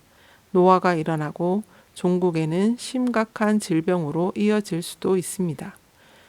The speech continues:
건강하고 젊게 살려면 바이러스와 세균 감염을 예방하는 것도 중요하지만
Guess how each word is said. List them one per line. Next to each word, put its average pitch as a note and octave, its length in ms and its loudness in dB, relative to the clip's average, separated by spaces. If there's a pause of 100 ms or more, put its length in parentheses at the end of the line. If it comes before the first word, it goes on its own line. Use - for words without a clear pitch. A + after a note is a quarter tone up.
(180)
건강하고 F#3+ 800 4
젊게 F#3 420 0
살려면 D#3 580 -4 (500)
바이러스와 F3+ 960 0
세균 G#3+ 440 2
감염을 E3 500 0
예방하는 D#3+ 500 0
것도 F#3 360 -2
중요하지만 D#3+ 720 -4